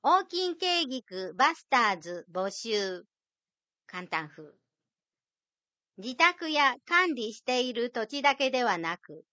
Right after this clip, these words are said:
より広域的にオオキンケイギクの駆除活動にご協力いただける人や団体、事業者を募集しています。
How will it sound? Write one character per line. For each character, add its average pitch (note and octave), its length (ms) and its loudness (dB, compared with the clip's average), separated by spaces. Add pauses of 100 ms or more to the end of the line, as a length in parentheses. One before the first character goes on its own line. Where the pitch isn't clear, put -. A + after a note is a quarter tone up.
(500)
よ A#3+ 220 2
り D4 320 -4 (120)
広 E4+ 320 4
域 D#4 240 -8
的 D4 360 -4
に C4 280 -4 (220)
オ D4 180 4
オ F4 60 -4
キ F4 220 -4
ン E4+ 80 -2
ケ D#4+ 260 0
イ C#4+ 40 0
ギ A#3 160 -2
ク F3 140 -6
の F3 200 -6
駆 A#3+ 200 -10
除 E4 180 2
活 E4 300 -4
動 G3+ 260 -2
に E3 260 -10 (400)
ご C4 240 2
協 D#4+ 360 2
力 D4 480 -2
い A#3 140 -6
た D4 160 6
だ D4 180 4
け D4 200 2
る C4+ 160 0
人 C4 300 -2
や F3+ 280 -4 (420)
団 C#4+ 280 2
体、 B3+ 400 2 (280)
事 C4 200 -4
業 D#4+ 300 4
者 A3+ 340 6
を E3 260 -2
募 A#3 220 2
集 D4 360 -2
し - 120 -14
て B3+ 240 6
い G#3 200 -4
ま G3 260 -4
す。 - 340 -20